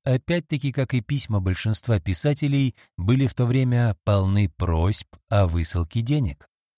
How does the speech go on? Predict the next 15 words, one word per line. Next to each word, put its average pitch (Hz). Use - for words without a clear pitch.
Вопрос 131
о 139
гонорарах, 127
кто 127
сколько 117
получает, 139
как 170
платят 151
издатели, 139
занимал 110
много 110
места 143
в 87
наших 80
беседах. 107